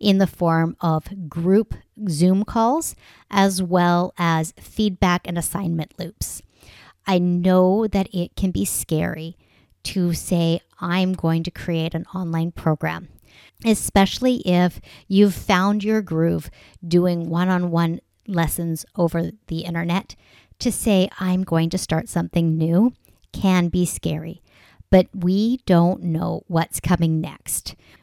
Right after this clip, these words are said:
We don't know how much longer we are gonna be in the situation we're in right now, where studios can't be open or masks are required when we get together. We just cannot predict it. So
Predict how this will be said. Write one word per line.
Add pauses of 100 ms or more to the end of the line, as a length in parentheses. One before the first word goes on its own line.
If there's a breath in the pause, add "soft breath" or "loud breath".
(120)
We
don't
know
how
much
longer
we
are
gonna
be
in
the
situation
we're
in
right
now, (500 soft breath)
where
studios
can't
be
open (300 soft breath)
or
masks
are
required
when
we
get
together. (480 loud breath)
We
just
cannot
predict
it. (480 soft breath)
So